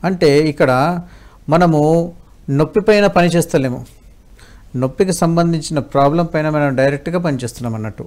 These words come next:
కాజ్, రూట్ కాజ్ ఉంటుంది కదా, ఆ రూట్ కాజ్ మీద పనిచేస్తున్నాం. దాంతోని వచ్చిన సమస్యలు టోటల్ వెళ్ళిపోవడానికి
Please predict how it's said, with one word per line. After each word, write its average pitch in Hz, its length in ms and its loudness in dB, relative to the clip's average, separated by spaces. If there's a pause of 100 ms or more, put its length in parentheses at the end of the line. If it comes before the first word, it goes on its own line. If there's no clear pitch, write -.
(160)
కాజ్, 135 200 2 (600)
రూట్ 151 200 -2
కాజ్ 160 220 2
ఉంటుంది 170 280 -4
కదా, 196 220 -2 (400)
ఆ 139 40 2
రూట్ 165 220 0
కాజ్ 147 200 2
మీద 151 100 -2
పనిచేస్తున్నాం. 127 600 -4
దాంతోని 151 680 0 (360)
వచ్చిన 143 280 -2
సమస్యలు 170 460 -2
టోటల్ 151 280 0
వెళ్ళిపోవడానికి 131 720 -2